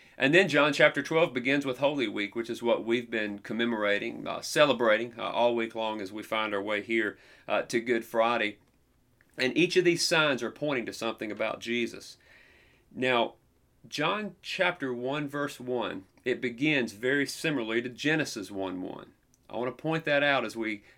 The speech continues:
get ready to go back and look at this crucifixion story. Remember, John one one said, "In the beginning was the Word, and the Word was with God, and the Word was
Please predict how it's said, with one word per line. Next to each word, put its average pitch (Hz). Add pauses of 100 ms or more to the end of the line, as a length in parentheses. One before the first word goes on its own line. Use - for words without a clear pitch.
get 123
ready 123
to 117
go 117
back 113
and 104
look 110
at 104
this 104
crucifixion 107
story. 92 (440)
Remember, 190
John 147
one 151
one 107
said, 104
"In 131
the 156
beginning 127
was 113
the 123
Word, 90 (420)
and 101
the 95
Word 107
was 127
with 160
God, 90 (500)
and 135
the 123
Word 107 (300)
was 113